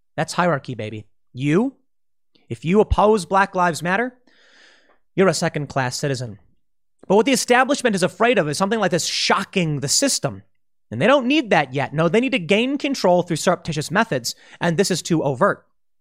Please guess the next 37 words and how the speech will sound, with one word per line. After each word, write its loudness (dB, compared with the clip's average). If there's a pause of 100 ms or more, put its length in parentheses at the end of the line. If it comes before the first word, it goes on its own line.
(540)
Which -8
brings 0
me 0
to 2
this -4
story, -2 (720)
the 2
most 2
important 2
aspect -2
of -2
this. -10 (720)
Now, 0
I 2
can 0
say, -2 (460)
I 0
want 4
to 0
get 4
into -2
the 0
motives 2
here, -12 (120)
and -2
it -4
may 0
be -4
anti-Semitism. -2
I 0
think -2
it's -4
a 0
fair 0
point -10
to -10
make. -6